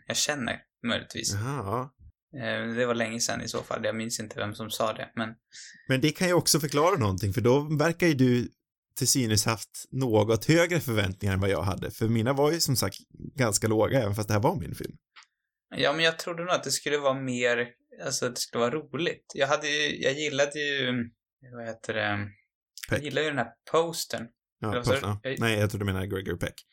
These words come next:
Speaker 1: Jaha, ja, jo, han gillar jag också. Men jag insåg sen att jag knappt har sett honom i, honom i någon <laughs> film faktiskt.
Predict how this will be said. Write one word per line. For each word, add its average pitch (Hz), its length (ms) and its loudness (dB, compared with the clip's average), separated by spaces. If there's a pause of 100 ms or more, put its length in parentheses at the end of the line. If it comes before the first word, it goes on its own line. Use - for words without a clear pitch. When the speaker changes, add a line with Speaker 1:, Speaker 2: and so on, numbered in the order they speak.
(360)
Speaker 1:
Jaha, 127 320 -4
ja, 110 460 2
jo, 110 120 -2
han 147 400 -2
gillar 117 240 -2
jag 110 120 2
också. - 220 -6
Men 131 100 2
jag 143 80 2
insåg 135 300 -4
sen 120 160 0
att 110 60 -4
jag 117 80 -6 (220)
knappt - 260 -4
har 120 80 -2
sett - 240 -4
honom 104 240 -2
i, - 100 -12
honom 104 220 -2
i 101 40 -6
någon 107 140 -8
<laughs> - 0 -
film - 300 0
faktiskt. - 560 -6